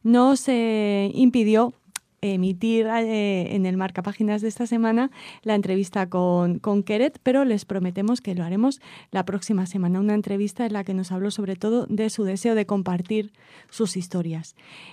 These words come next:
Y, eh, como siempre pasa cuando un intelectual israelí llega a nuestro país, pues muchas de las preguntas que le hacen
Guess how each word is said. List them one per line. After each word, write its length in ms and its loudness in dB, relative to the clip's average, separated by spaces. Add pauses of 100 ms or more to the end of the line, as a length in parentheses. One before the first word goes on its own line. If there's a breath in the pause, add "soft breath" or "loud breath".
(160 loud breath)
Y, 200 6
eh, 360 4
como 220 0
siempre 280 0
pasa 280 0
cuando 720 0
un 160 2
intelectual 680 -2
israelí 580 -2 (840)
llega 300 0
a 40 0
nuestro 300 -4
país, 300 0
pues 180 -2
muchas 480 2
de 80 -2
las 180 -2
preguntas 460 -2
que 140 -4
le 120 -2
hacen 400 -2